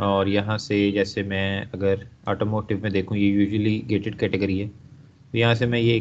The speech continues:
category उठाऊँगा और इसके brand या इसके store page पे विजिट करूँगा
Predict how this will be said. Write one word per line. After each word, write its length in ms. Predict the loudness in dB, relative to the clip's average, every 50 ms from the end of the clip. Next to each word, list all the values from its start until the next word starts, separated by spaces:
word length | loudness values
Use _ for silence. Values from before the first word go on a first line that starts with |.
| -2 -2
category 400 | -2 -2 0 0 0 0 0 0
उठाऊँगा 460 | 0 -2 -2 -2 -2 -2 -4 -6 -8 -12 -16 -20 -20 -20 -20 -20 -20 -20 -20 -20 -20 -20 -20 -20 -20 _ -20 -20 -20 -20 -20 -20 -20 -10 -4
और 120 | -2 0 0
इसके 260 | 0 0 0 0 2
brand 340 | 2 4 2 2 2 2 2
या 120 | 2 2 2
इसके 180 | 0 -2 -6
store 300 | -8 -6 -2 -2 -2 0
page 280 | 0 0 0 0 -2 -4
पे 80 | -6
विजिट 260 | -6 -4 -4 -4 -6 -4
करूँगा 440 | -4 -4 -2 -2 -4 -4 -6 -6